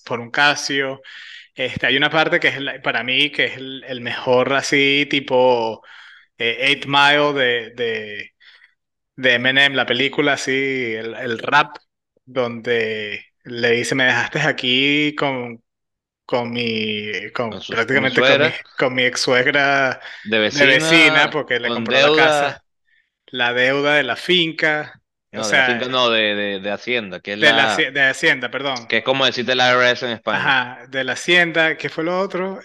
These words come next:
Speaker 1: Eh, y hay otra parte ahí que
Speaker 2: Sí, es suegra de vecina, eh, sí,
Speaker 1: La
Speaker 2: en
Speaker 1: deuda
Speaker 2: este,
Speaker 1: de la Hacienda.
Speaker 2: en este problema con, con, con Hacienda, pues, básicamente.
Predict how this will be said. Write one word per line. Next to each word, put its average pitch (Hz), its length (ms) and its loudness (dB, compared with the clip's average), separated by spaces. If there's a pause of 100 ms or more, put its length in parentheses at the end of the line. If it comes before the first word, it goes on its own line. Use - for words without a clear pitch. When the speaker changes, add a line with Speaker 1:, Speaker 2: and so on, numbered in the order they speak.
Speaker 1:
Eh, 127 640 -6 (560)
y 147 80 2
hay 147 120 6
otra 160 200 2
parte 156 300 4
ahí 143 280 4
que 123 600 2 (400)
Speaker 2:
Sí, 120 100 -6
es 107 160 -2
suegra 147 340 4
de 151 120 6
vecina, 131 1400 -2 (1400)
eh, 98 600 -4
sí, - 120 -4
Speaker 1:
La 135 120 2
Speaker 2:
en 135 100 2
Speaker 1:
deuda - 20 0
Speaker 2:
este, 156 140 2
Speaker 1:
de 160 40 4
la 156 100 0
Hacienda. 143 540 0
Speaker 2:
en 120 180 -2
este 123 220 2
problema 143 440 2
con, 120 400 0
con, 104 340 -4
con 101 160 -6
Hacienda, 98 440 -2
pues, 95 260 -6
básicamente. 98 800 -4